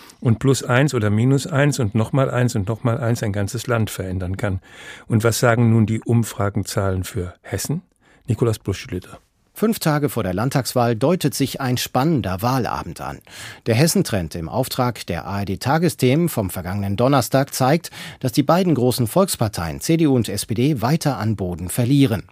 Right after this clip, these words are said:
Speaker 2: Demnach kommt die hessische C D U auf nur noch sechsundzwanzig Prozent,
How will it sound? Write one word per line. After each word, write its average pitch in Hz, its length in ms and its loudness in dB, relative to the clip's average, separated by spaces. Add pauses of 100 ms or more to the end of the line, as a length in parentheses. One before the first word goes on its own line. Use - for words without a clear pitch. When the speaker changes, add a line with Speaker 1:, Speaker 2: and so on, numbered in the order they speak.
(520)
Speaker 2:
Demnach 156 340 4
kommt 135 360 2
die 82 100 -4
hessische 127 420 2
C - 140 -2
D 95 140 0
U 156 240 2
auf 120 200 -2
nur 123 140 6
noch 139 220 2
sechsundzwanzig 117 920 0
Prozent, 143 500 2